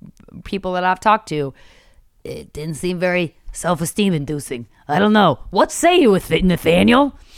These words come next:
<clears throat> In California, when educators introduced self-esteem curricula into the schools, the most fervent opponents were Christian fundamentalists.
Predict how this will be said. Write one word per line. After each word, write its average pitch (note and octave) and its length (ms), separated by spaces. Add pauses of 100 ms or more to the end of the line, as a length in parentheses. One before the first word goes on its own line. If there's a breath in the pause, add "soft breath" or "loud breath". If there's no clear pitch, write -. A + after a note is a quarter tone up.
(380 soft breath)
<clears throat> - 300
In - 1160
California, G3+ 800 (300 soft breath)
when F#3 200
educators G#3 560
introduced F3+ 480
self-esteem E3+ 720 (180 soft breath)
curricula C3+ 680
into F#3 260
the F3 80
schools, D3+ 600
the E3 100
most E3+ 240
fervent A3 380
opponents F3+ 520
were C#3+ 60
Christian - 500
fundamentalists. D3+ 960